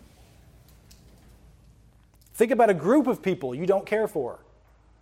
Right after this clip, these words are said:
and you just don't want to associate with them. Maybe you don't hate them. You're just like, you know, the way you act, like, that's not for me. And that can be a sinful act,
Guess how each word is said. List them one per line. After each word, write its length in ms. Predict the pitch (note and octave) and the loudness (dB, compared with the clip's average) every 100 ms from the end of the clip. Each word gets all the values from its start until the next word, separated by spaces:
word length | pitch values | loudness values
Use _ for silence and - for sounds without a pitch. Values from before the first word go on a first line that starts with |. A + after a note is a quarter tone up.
| _ - | _ -10
and 120 | D#3 | -4
you 60 | |
just 160 | A#3 D#3+ | -4 0
don't 220 | F3+ G3 | 0 0
want 180 | F3+ G#3 | 0 0
to 100 | G3 | -2
associate 500 | F3 F#3+ G#3+ G3 D#3+ | 0 0 0 0 -2
with 140 | C3+ B2 | -4 -8
them. 140 | B2+ | -2
Maybe 200 | C4 D4 | 0 0
you 80 | B3+ | 0
don't 200 | G#3 - | 0 0
hate 260 | A3 B3 | -2 -2
them. 260 | B2+ A2+ F#3+ - _ _ _ _ _ _ _ - | -8 -10 -12 -18 _ _ _ _ _ _ _ 0
You're 120 | F#3+ | 2
just 140 | G3+ | 4
like, 240 | F#3 E3+ F3 | 4 2 0
you 60 | |
know, 140 | F3+ D3 | -2 -2
the 80 | C#3+ | 2
way 120 | G3+ | 2
you 180 | A#3 F3 | 4 4
act, 360 | G3 A#3+ - | 4 0 -4
like, 260 | E3+ D#3+ D3 | 0 0 0
that's 240 | D#3+ E3 | -2 -2
not 220 | F3 E3 | -4 -6
for 80 | - | -6
me. 200 | C#3 - - _ _ _ _ _ _ _ _ _ _ _ | -8 -10 -16 _ _ _ _ _ _ _ _ _ _ _
And 100 | F#3 | 2
that 100 | B3+ | 4
can 100 | D4 | 4
be 360 | C4+ A#3 E3 - _ _ _ _ E3+ | 2 2 -2 -14 _ _ _ _ 0
a 300 | E3+ D3+ - | 2 0 -4
sinful 500 | - A#3+ C4 A3+ F#3 | 0 2 4 2 2
act, 400 | F#3+ C4 - | 0 -2 -8